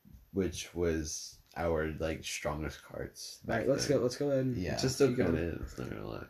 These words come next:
Speaker 2: Um, White Widow, did we mention White Widow?
Speaker 1: Oh, White Widow's a
Speaker 3: White
Speaker 1: good
Speaker 3: Widow
Speaker 1: shit.
Speaker 3: was something
Speaker 2: And
Speaker 3: Justice had, Justice hit it. I never got to hit White Widow.
Speaker 2: It's a very fucking
Speaker 1: No,
Speaker 2: strong
Speaker 1: Skylar
Speaker 2: sativa.
Speaker 1: had, Skylar had White Widow.
Speaker 3: Skylar
Speaker 2: I know.
Speaker 3: had White Widow, but Justice was able to hit it.
Speaker 2: Wasn't it,
Speaker 1: So
Speaker 2: like, a, extremely hard sativa?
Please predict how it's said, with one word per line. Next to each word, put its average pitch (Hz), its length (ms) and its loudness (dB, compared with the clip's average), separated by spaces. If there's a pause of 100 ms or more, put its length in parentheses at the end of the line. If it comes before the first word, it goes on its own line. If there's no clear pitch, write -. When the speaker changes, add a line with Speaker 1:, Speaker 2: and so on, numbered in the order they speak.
Speaker 2:
Um, 131 420 6
White 131 220 6
Widow, 131 260 6
did 123 120 2
we 123 100 8
mention 123 300 0
White 113 160 2
Widow? 123 320 2 (140)
Speaker 1:
Oh, 85 200 2
White 78 280 0
Widow's 76 260 -2
a 95 60 -2
Speaker 3:
White 101 260 8
Speaker 1:
good 107 60 4
Speaker 3:
Widow 104 320 4
Speaker 1:
shit. 92 80 4
Speaker 3:
was 92 160 0
something 92 400 -2
Speaker 2:
And 73 180 -8 (680)
Speaker 3:
Justice 101 720 4
had, 76 220 -4 (280)
Justice 104 340 0
hit 73 120 -2
it. 73 120 -2
I 90 160 2
never 98 280 2
got 78 180 -2
to - 60 -16
hit 85 160 -2
White 64 180 -4
Widow. 64 480 -6
Speaker 2:
It's - 80 -2
a 135 160 4 (140)
very 135 320 4
fucking 120 320 0
Speaker 1:
No, 98 120 6
Speaker 2:
strong 110 200 2
Speaker 1:
Skylar 92 200 6
Speaker 2:
sativa. 80 300 4
Speaker 1:
had, 101 100 -4
Skylar 78 460 -2
had 73 180 -4
White 67 200 0
Widow. - 180 -4
Speaker 3:
Skylar 104 240 4
Speaker 2:
I 139 40 6
know. 123 120 6
Speaker 3:
had 107 100 4
White 98 200 4
Widow, 90 280 2
but 78 160 -4
Justice 95 440 0
was 78 140 -6
able 78 220 -4
to 76 80 -6
hit 92 200 -2
it. 139 40 6
Speaker 2:
Wasn't 180 240 10
it, - 40 12
Speaker 1:
So 180 80 8
Speaker 2:
like, 180 220 8
a, 139 300 2
extremely 135 600 0
hard 120 320 -2
sativa? 113 580 -4